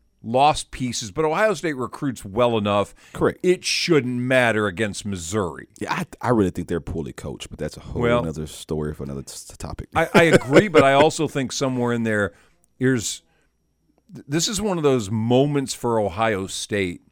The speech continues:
Speaker 1: It's pivot time
Speaker 2: Oh,
Speaker 1: for Ohio
Speaker 2: yeah. Oh,
Speaker 1: State.
Speaker 2: yes, it is.
Speaker 1: What's about to come into their conference and how Michigan has ascended now to the championship. Last year they got the semis.
Speaker 2: Mm-hmm.
Speaker 1: This year they're in the championship.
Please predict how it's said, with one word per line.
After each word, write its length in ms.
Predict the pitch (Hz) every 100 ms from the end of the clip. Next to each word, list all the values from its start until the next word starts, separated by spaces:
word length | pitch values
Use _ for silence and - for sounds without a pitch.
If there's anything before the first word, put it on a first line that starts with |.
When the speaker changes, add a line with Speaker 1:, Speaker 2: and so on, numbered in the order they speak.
| _ -
Speaker 1:
It's 220 | 131 -
pivot 480 | - 160 165 156 -
time 300 | 120 113 110
Speaker 2:
Oh, 40 | 123 120
Speaker 1:
for 40 | 101
Ohio 120 | 101
Speaker 2:
yeah. 40 | 98
Oh, 180 | 113 107
Speaker 1:
State. 80 |
Speaker 2:
yes, 160 | 110 -
it 80 | 107
is. 420 | 110 85 76 -
Speaker 1:
What's 200 | 123 123
about 400 | 123 - 143 208
to 80 | -
come 220 | - 180
into 180 | 175 175
their 160 | 151 156
conference 600 | 151 139 123 107 104 -
and 120 | 110
how 120 | 110 107
Michigan 480 | 113 170 185 170
has 180 | 147 110
ascended 540 | 120 - 156 143 135 120
now 240 | 120 120
to 120 | 117
the 100 | 110
championship. 840 | - - 151 170 123 101 - 90 - - _ _ -
Last 240 | 90 -
year 80 | 143
they 40 |
got 160 | 139 160
the 60 | 160
semis. 520 | - 214 147 110 95
Speaker 2:
Mm-hmm. 60 | 104
Speaker 1:
This 200 | 101 139
year 100 | 143
they're 140 | 147
in 80 | 156
the 80 | 165
championship. 760 | - 214 226 131 - 101 92